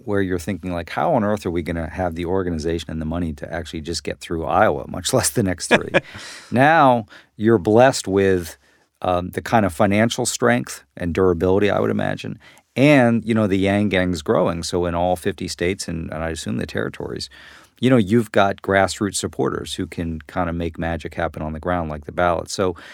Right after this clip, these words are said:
Speaker 1: how are you guys approaching March, uh, and April as you think about, you know, the rest of the country voting, most of the delegates being awarded? A lot of those states vote early, so they're gonna start voting in, in February. Talk about what you're putting together.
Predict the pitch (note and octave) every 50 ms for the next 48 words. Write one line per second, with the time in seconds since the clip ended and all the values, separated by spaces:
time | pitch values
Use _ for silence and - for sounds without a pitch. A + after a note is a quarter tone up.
0 | - - _ - C#3 D3+ F3 F3 D#3 C#3+ C3+ A2+ - A#2+ A2 G#2+ G#2 F#2+ - -
1 | A2+ G2 - - - G#2+ A2 A2 - G2+ E2+ E2 E2 D#2+ D#2 D2+ D2 D2+ - -
2 | - - _ _ _ _ _ - - _ _ - - F2+ F2+ D#2+ A#2+ B2+ C3+ A#2+
3 | F#2+ E2+ - E2+ E2 F2 F2 D#2+ E2+ G2+ F#2+ - - G#2 F2 F2+ E2 - F#2 F#2
4 | F2 F2 E2+ - _ - G2+ G2 F#2 F2 E2 E2+ F2 F#2+ F#2 - - F2+ F2 E2+
5 | - F#2+ F2 - F2 E2+ D#2+ G#2 A2+ A2+ G2+ G2+ G2 F#2+ F2+ F2 F2 F2 E2+ -
6 | F#2 D#2 C#2 D#2+ F#2 F#2 F#2 F#2 F2 D#2+ F2 - - - F#2 D#2+ D#2+ E2 F2+ G2+
7 | A#2 A2+ G#2 G#2 G2 F2+ F2 - - - - _ _ _ _ _ D2+ F2 F#2 F#2+
8 | G2+ F#2+ E2+ F#2 F2+ - - - F#2 F2+ E2 - - F2+ F2 F2+ G#2 A#2 A#2 G#2+
9 | G#2 G2+ G2 F2+ F2+ - _ - - - F#2+ E2+ D#2+ E2 D#2+ D#2+ E2+ E2 D#2+ -
10 | - F2+ F2 - - E2+ F2 F2 E2+ F2 E2+ E2 E2 E2 D#2+ D#2+ - - D#2+ D#2+
11 | - - G#2+ G2 G#2 G2 F2+ F2+ F2+ F2 F2 E2+ E2 D#2+ - - - - _ _
12 | _ _ _ - - F3 F3 F#3 D#3+ C#3 C3 A#2+ C3 B2 - - G#2+ E2+ - -
13 | C3 A2+ A2+ G#2 G2 - F#2+ E2 E2+ F#2+ F#2 F2 E2+ D#2+ D#2 D2+